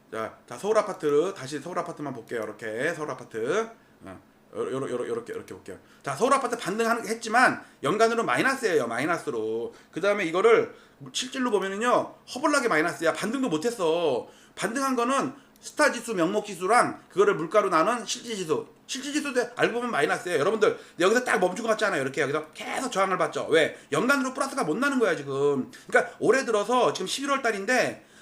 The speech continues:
십일 개월 동안 물가가 오른 것만큼 아파트가 못 올랐다니까. 그러니까 연간으로 마이너스지.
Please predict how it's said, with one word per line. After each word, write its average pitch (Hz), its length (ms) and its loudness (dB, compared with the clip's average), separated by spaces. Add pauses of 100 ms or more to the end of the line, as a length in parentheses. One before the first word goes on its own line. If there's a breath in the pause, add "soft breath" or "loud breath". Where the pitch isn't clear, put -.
십일 285 340 -2
개월 226 220 4
동안 208 460 4 (240 loud breath)
물가가 277 500 2
오른 233 260 4
것만큼 240 380 0
아파트가 214 360 -2
못 175 160 -2
올랐다니까. 208 580 0
그러니까 277 240 2
연간으로 196 320 2
마이너스지. 139 680 -4